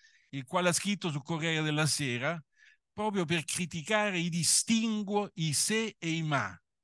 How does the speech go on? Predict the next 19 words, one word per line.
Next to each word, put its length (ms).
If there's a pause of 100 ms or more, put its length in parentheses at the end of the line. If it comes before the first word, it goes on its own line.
(280)
e 140
per 220
denunciare 800
come 280
terrorista 1000
chiunque 460
operi 360
tali 260
distinzioni. 880 (760)
Ma 120
la 80
distinzione 720
è 40
la 120
base 320
necessaria 680
di 80
ogni 200
ragionamento. 1080